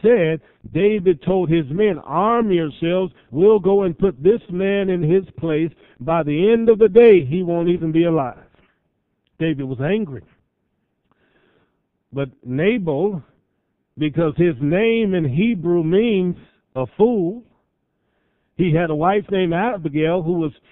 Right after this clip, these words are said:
filled with wisdom. And the Bible says Abigail found out that her husband, who is rightfully named a fool, had made this statement.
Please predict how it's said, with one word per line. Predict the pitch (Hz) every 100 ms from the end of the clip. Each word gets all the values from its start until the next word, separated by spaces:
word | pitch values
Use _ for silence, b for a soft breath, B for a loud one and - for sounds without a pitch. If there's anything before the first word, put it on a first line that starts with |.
| -
filled | 202 233 226
with | 220 208
wisdom. | 226 147 - - - _ _ _ _ _ _
And | 135 143
the |
Bible | 135 202 240 202
says | 147 170
Abigail | 175 226 214 180 180 156
found | 196 202 202 175
out | 226 214 - b b
that | 139 175 156 -
her | 175 185 170
husband, | 110 143 240 254 175 139 147 165 170 - _ _ _
who | - 196 180
is | 135
rightfully | 127 143 190 226 165 - 175 170 160
named | 180 247 262 165 151 202 185 139 _ _ _
a | 120
fool, | - 185 156 135 175 _ _ _ _ _ _ _ _ _ -
had | 202 156
made | 190 233 220
this | 180 170 -
statement. | 208 262 196 175